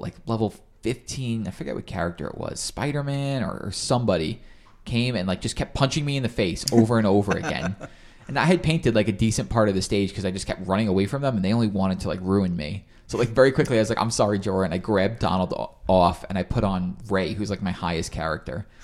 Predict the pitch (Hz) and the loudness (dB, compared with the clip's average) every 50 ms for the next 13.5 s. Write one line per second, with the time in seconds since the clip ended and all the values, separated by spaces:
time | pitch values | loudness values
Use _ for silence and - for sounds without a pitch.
0 | - - - - - 185 - - - - - - 95 98 95 95 95 95 95 95 | -10 -8 -8 -6 -6 -8 -10 -10 -14 -18 -8 -4 -2 0 2 2 2 0 0 -2
1 | 104 110 104 98 95 95 92 92 92 92 92 90 85 - - - - - 117 - | 0 0 2 2 2 2 2 2 2 0 -2 -4 -6 -8 -14 -4 -2 0 0 2
2 | - 135 127 117 113 110 107 104 104 95 98 92 - - - - 98 95 98 98 | 2 2 2 4 4 4 2 2 2 0 -2 -4 -6 -6 -4 -2 -2 -2 -2 -2
3 | - 113 110 101 104 95 92 85 85 85 87 85 87 90 - - - - - - | 0 0 2 2 2 0 0 -2 -2 0 0 -2 -2 -4 -6 -10 -18 -20 -20 -20
4 | - - - 101 104 101 101 101 107 104 104 - - 101 92 - 101 95 92 85 | -20 -10 -6 -2 0 0 2 2 2 0 0 0 0 0 0 0 0 0 0 -2
5 | - - 87 87 80 78 82 80 78 71 73 - - 67 60 60 64 - - - | -2 -2 -2 0 0 0 -2 -4 -4 -6 -8 -8 -8 -8 -8 -8 -8 -10 -12 -14
6 | - - 147 - - 165 - - 117 110 117 110 107 98 90 98 92 92 92 90 | -14 -14 -4 -2 0 0 0 -2 -2 0 2 4 4 2 2 2 2 2 0 0
7 | 90 87 87 85 87 - - - 87 85 - 82 82 - - 82 82 73 - - | 0 -2 -2 -4 -6 -6 -6 -6 -6 -4 -4 -4 -4 -4 -6 -6 -6 -6 -6 -8
8 | 82 78 76 80 - - - 73 - - - - 76 78 - - - - - - | -8 -8 -6 -6 -6 -6 -6 -8 -8 -8 -10 -10 -8 -10 -10 -8 -8 -8 -8 -10
9 | - - - 107 - - - 269 285 - - 349 359 - - - - - - - | -8 -8 -10 -10 -10 -8 -6 -6 -6 -6 -6 -8 -10 -10 -14 -16 -16 -18 -20 -18
10 | - - - - 160 151 131 135 143 156 139 - - 135 131 113 135 143 139 139 | -16 -12 -8 -6 -4 -2 -2 -2 -2 -2 -4 -4 -4 -4 -4 -2 -2 -4 -2 -4
11 | 135 - - - 147 135 - - - 117 117 113 - - - 123 120 123 113 101 | -6 -4 -4 -4 -2 -2 -4 -6 -4 -4 -4 -4 -4 -4 -4 -2 -2 -2 -2 -4
12 | 98 - - 143 139 117 98 - 98 - - - 113 104 95 - 98 - - - | -4 -4 -2 -2 -2 -2 -2 -4 -6 -6 -4 -2 0 2 2 0 -2 -4 -6 -6
13 | 101 90 90 90 95 - - - - | -4 -4 -2 -4 -4 -4 -8 -12 -14